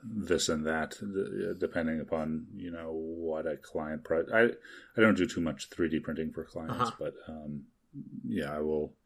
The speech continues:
Speaker 1: I will migrate, uh, as, as the project needs, but I do a lot of Fusion three sixty. I also use, um, KiCad or KiCad or K I cad, I don't know how you say it, for, uh,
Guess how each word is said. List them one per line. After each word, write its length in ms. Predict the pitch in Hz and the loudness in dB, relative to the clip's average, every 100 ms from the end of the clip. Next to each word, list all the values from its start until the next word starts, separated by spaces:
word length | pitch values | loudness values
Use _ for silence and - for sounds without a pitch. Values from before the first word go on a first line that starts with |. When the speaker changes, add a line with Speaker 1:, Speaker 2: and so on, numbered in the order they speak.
| _ - - - - - - | _ -18 -16 -16 -18 -20 4
Speaker 1:
I 80 | 107 | 12
will 160 | 95 87 | 12 12
migrate, 600 | 82 80 82 80 80 - - - | 10 8 8 8 8 4 -6 -4
uh, 340 | 101 82 80 85 | 2 2 4 4
as, 320 | 90 78 - - 98 | 4 2 0 0 4
as 160 | 82 | 4
the 80 | 71 | 2
project 560 | - 85 76 80 71 - - | 0 2 2 0 -2 -10 -10
needs, 380 | 117 87 82 85 | -4 0 -2 -4
but 140 | - 82 | -4 -4
I 80 | |
do 180 | 76 82 | -2 -2
a 60 | 78 | -4
lot 120 | 76 | -6
of 140 | 73 | -8
Fusion 380 | - 90 76 78 | -4 -4 -2 -4
three 180 | 69 80 | -2 -2
sixty. 500 | 80 78 - 82 78 - | -2 -4 -6 -8 -8 -2
I 120 | 95 | 4
also 220 | 95 92 | 4 6
use, 280 | 85 80 78 | 4 4 2
um, 420 | 80 76 73 76 - _ | 0 0 -2 -4 -10 _
KiCad 560 | - 104 101 90 85 85 | 2 2 6 4 6 4
or 220 | 73 76 | 2 -4
KiCad 580 | - 85 82 - 82 80 | -2 2 2 0 -2 0
or 240 | 78 73 71 | -2 -6 -6
K 160 | - 82 | 0 2
I 140 | 80 | 2
cad, 320 | 78 - 80 80 | -2 -2 -2 -2
I 100 | 78 | -2
don't 120 | 76 | -4
know 100 | 73 | -4
how 80 | 78 | -4
you 160 | 78 | -2
say 160 | 73 80 | -2 -2
it, 280 | 76 76 76 - - - - | 0 -2 -6 -14 -18 -18 -20
for, 400 | - 82 73 73 | -10 -6 -4 -4
uh, 120 | 73 | -4